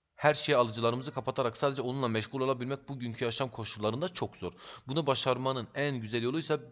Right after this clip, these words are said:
belli, kütüphaneye gitmek. Kütüphanedeyken kimse "Niye telefonuma cevap vermedin?" diye yakınmaz.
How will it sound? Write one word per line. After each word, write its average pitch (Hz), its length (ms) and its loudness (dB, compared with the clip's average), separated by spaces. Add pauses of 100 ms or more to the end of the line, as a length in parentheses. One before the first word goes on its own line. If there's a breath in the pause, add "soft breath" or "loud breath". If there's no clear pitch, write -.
(160)
belli, 101 380 2
kütüphaneye 101 420 -2
gitmek. 80 360 -14 (220 soft breath)
Kütüphanedeyken 139 680 -2
kimse 143 420 0 (260 loud breath)
"Niye 143 160 2
telefonuma 113 500 0
cevap 117 320 2
vermedin?" 101 420 2 (360 loud breath)
diye 123 160 4
yakınmaz. 120 720 0